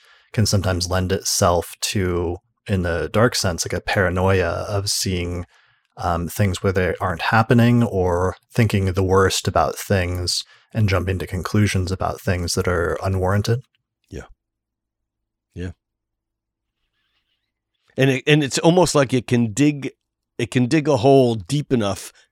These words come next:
Speaker 2: that then it can't get out.
Speaker 1: Right. Yeah, 'cause, uh, once you go down the, the rabbit hole, uh, certain ways, you can't, like, dig upwards in order to get yourself out.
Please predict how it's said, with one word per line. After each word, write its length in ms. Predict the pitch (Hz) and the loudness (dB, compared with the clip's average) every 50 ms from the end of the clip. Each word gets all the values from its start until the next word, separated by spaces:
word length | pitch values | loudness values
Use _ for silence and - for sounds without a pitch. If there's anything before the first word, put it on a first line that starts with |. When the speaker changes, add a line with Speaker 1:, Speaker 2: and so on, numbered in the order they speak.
| _ _ _ - | _ _ _ -16
Speaker 2:
that 340 | 92 98 110 - 135 113 - | -10 -4 0 0 0 2 2
then 160 | - 135 110 | -2 -2 -2
it 160 | - - - | -4 -8 -8
can't 280 | - - 120 110 104 - | -6 -4 -2 -2 -4 -6
get 180 | - - 107 | -8 -8 -8
out. 460 | 92 101 92 92 82 - - - - - _ _ _ _ _ _ _ _ _ _ _ _ _ _ _ _ _ _ _ _ _ _ _ _ _ _ _ _ _ _ _ _ _ _ _ _ - | -6 -6 -6 -8 -8 -10 -12 -14 -16 -18 _ _ _ _ _ _ _ _ _ _ _ _ _ _ _ _ _ _ _ _ _ _ _ _ _ _ _ _ _ _ _ _ _ _ _ _ -4
Speaker 1:
Right. 420 | 110 107 101 92 87 - - - - - _ _ _ - | 0 4 4 4 4 2 -2 -10 -12 -20 _ _ _ -16
Yeah, 320 | - 135 117 113 90 73 95 | -8 -2 0 2 2 0 0
'cause, 200 | - 110 101 - | -2 -4 -2 0
uh, 120 | 101 95 78 92 - | 0 -2 -2 -2 0
once 200 | 110 113 110 - | 0 2 2 2
you 60 | 120 | 4
go 160 | 107 101 98 | 4 4 4
down 340 | 90 - 90 90 92 92 90 | 4 4 2 2 2 0 0
the, 260 | 90 90 90 87 85 - | -2 -2 -2 -2 -4 -2
the 120 | 98 95 | -2 0
rabbit 360 | 90 95 90 90 - 101 95 - | 2 2 2 2 0 0 -2 -2
hole, 480 | - - 98 95 92 90 90 90 90 - | -2 0 2 2 2 2 2 0 -2 -2
uh, 280 | - - - 110 110 113 | -6 -8 -8 -8 -6 -6
certain 580 | - - - 127 113 - 98 92 95 95 92 - _ _ _ _ _ _ _ - | -4 -2 2 2 2 2 0 -2 -2 -2 -4 -6 _ _ _ _ _ _ _ 0
ways, 680 | 123 110 104 107 113 104 92 87 87 90 90 - - - - | 2 4 6 6 6 6 6 4 2 0 0 -2 -4 -4 -4
you 100 | 110 101 | -4 -4
can't, 220 | - - 110 - | -2 0 -2 0
like, 160 | 95 95 95 - - | 0 -2 -4 -2 0
dig 220 | 104 98 85 85 - | 0 0 0 -2 -2
upwards 500 | 101 98 - - - 98 92 85 90 - | -2 -2 -2 0 0 0 0 0 0 -2
in 80 | 104 98 | -2 -2
order 140 | 92 95 92 | -2 -2 -2
to 60 | 95 | -2
get 120 | 87 78 | -4 -4
yourself 320 | 82 85 - - - - - | -4 -4 -4 -4 -4 -4 -2
out. 200 | 92 117 151 | -2 -2 -2